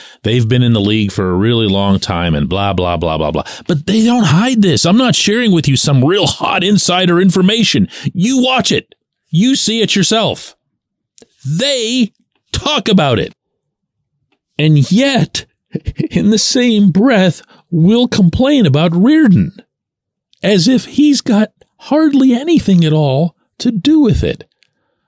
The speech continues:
Reardon's involvement, if you want to describe it, is that he will study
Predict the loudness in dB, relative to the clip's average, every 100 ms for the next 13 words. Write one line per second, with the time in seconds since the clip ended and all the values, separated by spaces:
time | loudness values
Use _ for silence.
0 | _ _ _ _ _ _ _ _ _ _
1 | _ -2 2 2 2 2 2 4 2 2
2 | 0 0 -2 -6 -12 -20 _ _ _ _
3 | _ _ -6 -2 0 2 2 2 0 -2
4 | -2 0 0 -2 -6 -16 _ _ -20 -20
5 | -20 _ -4 0 0 0 -4 0 2 2
6 | 2 0 -2 -2 -2 0 -2 -6